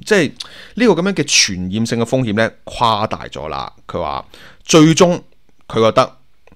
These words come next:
因為呢個房地產係中國經濟增長嘅主要，其中一個關鍵嘅動力，喺過去嗰二十年裏邊，所以唔，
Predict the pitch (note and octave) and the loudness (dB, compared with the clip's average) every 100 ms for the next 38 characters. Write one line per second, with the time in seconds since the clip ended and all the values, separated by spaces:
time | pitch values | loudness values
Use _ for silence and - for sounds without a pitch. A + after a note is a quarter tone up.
0 | - - - - A#3 A3+ C#3 F3+ D#3+ - | -20 -20 -8 0 2 4 4 4 4 0
1 | F#2 F#2 F#2 G2 G#2 G2+ - - A2+ A2+ | -6 -4 -6 -4 -2 -2 -4 -4 -6 -6
2 | - G#2 G#2 - F3 E3+ E3+ D#3+ - G#2+ | -6 -6 -4 -2 0 0 -2 -8 -8 -6
3 | F#2 - - - - - D3+ D3+ D3+ C3+ | -6 -8 -20 -20 -8 0 2 2 0 0
4 | G2+ G2 - C3 B2+ B2 G2 F#2 - - | -2 -2 -4 -2 -2 -2 -4 -4 -6 -4
5 | A2 - - G2+ A#2 D3 B2+ - G#2+ D#3 | -4 -4 -6 -4 -2 -2 -4 -4 -2 0
6 | B2+ - - - C#3+ C#3+ C#3 G2 F2+ G2 | 0 -2 -4 -2 -2 -2 -6 -10 -6 -6
7 | F#2+ F#2 F#2 - - - - - D3+ D3 | -6 -8 -10 -12 -18 -20 -20 -6 -6 -2
8 | A#2+ G#2+ G2+ A2 A2 - - B1 - - | -2 0 -2 -4 -6 -12 -14 -16 -14 -16
9 | - - - - - - - - F3+ A3+ | -18 -20 -20 -20 -20 -20 -20 -2 4 4
10 | E3+ C#3+ - - B2 A#2+ | 4 2 -2 -14 -6 -6